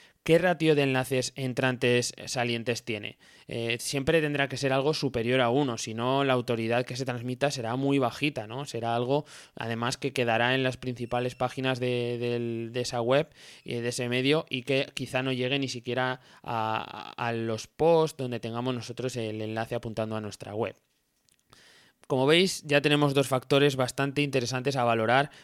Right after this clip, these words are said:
cuando vayamos a comprar un enlace en periódicos. Vamos al siguiente, sería la visibilidad del periódico. Aquí la herramienta en la que me apoyo es, es Sistrix. Para los que no nos conozcáis, una herramienta muy buena de cara a hacer valoraciones seo y que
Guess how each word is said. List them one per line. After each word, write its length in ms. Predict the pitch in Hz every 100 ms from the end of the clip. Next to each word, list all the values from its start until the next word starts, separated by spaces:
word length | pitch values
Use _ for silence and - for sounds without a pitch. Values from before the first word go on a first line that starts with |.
| _
cuando 320 | 131 131 117
vayamos 340 | 117 117 131
a 60 | 123
comprar 380 | 107 107 117 117
un 100 | 113
enlace 480 | 110 110 - 123 123
en 260 | 127 123
periódicos. 720 | 117 113 113 107 107 - - - - - - - _ _
Vamos 280 | - 156 190
al 80 | 175
siguiente, 540 | - 139 120 117 113
sería 300 | 113 123 139
la 140 | 170 156
visibilidad 680 | 139 - 123 117 117 131 147
del 200 | 143 127
periódico. 640 | 120 120 131 113 - - - - -
Aquí 200 | 127 165
la 100 | 180
herramienta 420 | 185 175 170 165
en 60 | 156
la 120 | 151
que 100 | 143
me 120 | 135
apoyo 380 | 131 143 147 147
es, 300 | 143 147 -
es 160 | - 123
Sistrix. 640 | - 123 - - 107 - -
Para 200 | - 117
los 100 | 120
que 120 | 113 123
no 100 | 127
nos 160 | 131
conozcáis, 560 | 127 131 120 139 151 135
una 100 | 120
herramienta 640 | 120 120 127 139 143 139
muy 260 | 131 139 143
buena 440 | 123 127 135 156 - - _
de 160 | 113
cara 480 | 120 120 127 131 127
a 20 |
hacer 480 | 117 - 117 120 123
valoraciones 640 | 117 117 110 - 120 117
seo 460 | 110 135 135 143 143
y 480 | 117 110 107 107 117
que 140 | 113